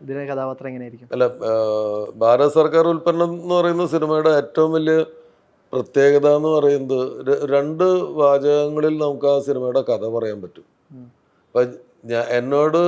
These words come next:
Speaker 2: നിസാം റാവുത്തറും, ആ, സുബീഷും കൂടി വന്ന് നിസാം റാവുത്തറാണ് ഇതിൻ്റെ കഥ എന്നോട് ഡീറ്റെയിൽഡ് ആയിട്ട് പറയുന്നത്. ആ കഥ കേട്ട ഉടനെ എനിക്കറിയാം ഇത് ഒരു നല്ല സിനിമയാവും, ഉറപ്പായിട്ടും ഇതൊരു നല്ല സിനിമയാവും.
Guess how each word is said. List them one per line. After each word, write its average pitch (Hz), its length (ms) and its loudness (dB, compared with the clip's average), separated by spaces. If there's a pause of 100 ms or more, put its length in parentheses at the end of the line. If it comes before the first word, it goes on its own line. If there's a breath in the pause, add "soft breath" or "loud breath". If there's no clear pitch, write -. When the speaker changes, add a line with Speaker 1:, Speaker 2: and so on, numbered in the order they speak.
(280)
Speaker 2:
നിസാം 147 360 0
റാവുത്തറും, 151 640 0 (760)
ആ, 113 240 2
സുബീഷും 127 540 -4
കൂടി 139 200 -2
വന്ന് 127 320 -2 (340)
നിസാം 135 320 0
റാവുത്തറാണ് 139 580 2
ഇതിൻ്റെ 135 320 -4
കഥ 135 280 2 (300)
എന്നോട് 127 480 -6
ഡീറ്റെയിൽഡ് 127 380 -4
ആയിട്ട് 123 200 -2
പറയുന്നത്. 95 460 -8 (1120)
ആ 120 40 -6
കഥ 151 200 0
കേട്ട 165 360 2 (540)
ഉടനെ 156 340 -2
എനിക്കറിയാം 143 720 2
ഇത് 123 200 -2 (200)
ഒരു 143 100 -4
നല്ല 147 420 0
സിനിമയാവും, 151 480 0 (200)
ഉറപ്പായിട്ടും 165 500 0
ഇതൊരു 165 160 -4
നല്ല 135 260 -2
സിനിമയാവും. 113 480 -8